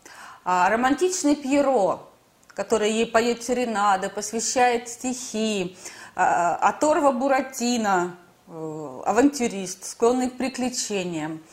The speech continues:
Артемон, верный, надежный. Но он, конечно, всегда рядом с Мальвиной, и я думаю, что, возможно, это ее выбор. Но об этом тогда чуть позже. Итак, вот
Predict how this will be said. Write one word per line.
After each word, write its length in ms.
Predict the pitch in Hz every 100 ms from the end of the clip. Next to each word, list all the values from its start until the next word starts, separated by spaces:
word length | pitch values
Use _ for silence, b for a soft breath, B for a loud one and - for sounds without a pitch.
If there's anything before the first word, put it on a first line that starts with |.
| B B -
Артемон, 800 | 220 - 302 285 233 208 196 180 b b b b -
верный, 640 | 175 220 285 269 262 226
надежный. 580 | 220 240 220 208 208 208
Но 100 | 226
он, 80 | 302
конечно, 340 | 320 311 294
всегда 360 | 294 339 294 370
рядом 360 | 240 202 185 180
с 100 | -
Мальвиной, 560 | 214 226 320 330 202 180
и 240 | 151 180
я 140 | 214
думаю, 280 | 226 254 233
что, 160 | - 220 220
возможно, 480 | 180 233 254 247 240
это 180 | 226 262
ее 280 | 277 277 233
выбор. 400 | 190 147 147 - B B -
Но 240 | 247 277
об 140 | 220
этом 220 | 285 277 254
тогда 260 | 240 233
чуть 260 | 233 277 -
позже. 400 | 226 175 151 156
Итак, 440 | - 294 262 196 -
вот 140 | 185